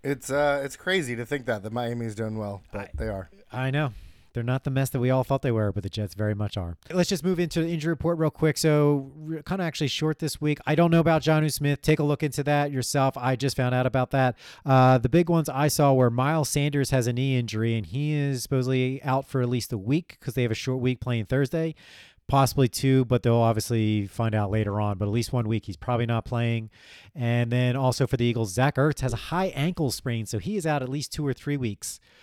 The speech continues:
Speaker 2: Good news for the tight end people, though. Dallas Goedert is coming off of the I R, so this is what I've been waiting for,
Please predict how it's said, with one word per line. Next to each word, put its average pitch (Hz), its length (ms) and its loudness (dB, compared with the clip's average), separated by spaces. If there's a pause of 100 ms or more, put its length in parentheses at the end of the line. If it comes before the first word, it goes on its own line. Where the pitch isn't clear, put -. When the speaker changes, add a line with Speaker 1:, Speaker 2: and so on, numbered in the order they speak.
(760)
Speaker 2:
Good 254 200 6
news 254 260 2
for 208 100 -2
the 180 200 2
tight 185 260 2
end 190 240 2
people, 151 320 2
though. 143 260 4
Dallas 175 360 0
Goedert 165 320 2
is 143 80 -4
coming 185 260 2
off 135 160 2
of 135 60 0
the 135 100 2
I 131 180 4
R, 127 360 4
so 123 520 4
this 165 200 4
is 151 100 0
what 139 140 6
I've 170 160 6
been 143 100 4
waiting 123 300 2
for, 120 680 2